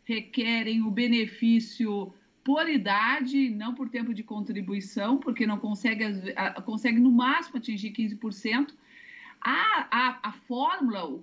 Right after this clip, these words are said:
cálculo que vai ser, é, adotado caso esse projeto, é, seja aprovado, implica numa queda de rendimentos brutal, porque atualmente você, com quinze anos de contribuição, você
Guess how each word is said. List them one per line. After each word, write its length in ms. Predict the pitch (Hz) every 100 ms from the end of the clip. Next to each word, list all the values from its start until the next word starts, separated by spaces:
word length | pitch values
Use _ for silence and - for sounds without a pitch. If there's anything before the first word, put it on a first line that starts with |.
| -
cálculo 800 | 220 262 339 285 247 196 160 131
que 140 | -
vai 220 | 190 185
ser, 760 | 180 - 208 202 190 180 165 -
é, 180 | - 175 -
adotado 720 | 196 190 196 226 262 262 208
caso 460 | - 247 311 240
esse 180 | 196 214
projeto, 880 | - 190 175 180 185 180 - 185 139 - _ _ -
é, 360 | 165 151 -
seja 760 | - 190 180 175 226 135 123 -
aprovado, 1000 | 285 - 165 151 170 202 311 247 185 135 - _ _ _
implica 580 | 226 226 262 285 381 -
numa 300 | 294 285 254
queda 540 | - 247 247 320 277
de 120 | 220 233
rendimentos 640 | 254 254 247 247 277 269
brutal, 680 | 220 294 - 285 302 330 269
porque 840 | 220 190 185 220 208 202 196 185 -
atualmente 880 | 214 269 226 220 220 277 330 -
você, 720 | 208 214 214 - 226 254 233 - _ _
com 140 | 247 233
quinze 260 | 285 294
anos 220 | 277 269
de 100 | 247
contribuição, 840 | 269 254 233 247 214 240 233 262 294
você 160 | 330